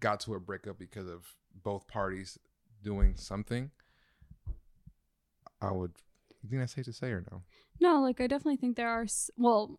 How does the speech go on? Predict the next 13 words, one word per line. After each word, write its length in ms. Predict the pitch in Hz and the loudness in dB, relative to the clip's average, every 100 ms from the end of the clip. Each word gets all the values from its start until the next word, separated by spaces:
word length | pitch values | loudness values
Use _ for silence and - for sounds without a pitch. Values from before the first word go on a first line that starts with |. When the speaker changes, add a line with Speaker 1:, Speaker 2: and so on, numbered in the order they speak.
| - | -8
Speaker 2:
I 120 | 240 | 0
think 260 | 320 349 277 | 6 8 8
that 240 | 240 202 | 4 4
we're 160 | 214 214 | 2 0
all 160 | 220 | 0
sinners, 480 | - 226 208 202 208 | 0 0 0 -2 -6
and 160 | 208 220 | -8 -6
so 120 | 208 | -6
we 80 | 208 | -6
all 120 | 208 | -6
contribute 600 | - 220 - 202 202 - | -4 -6 -4 -8 -8 -10
to, 120 | 208 | -10
like, 280 | 202 208 | -8 -10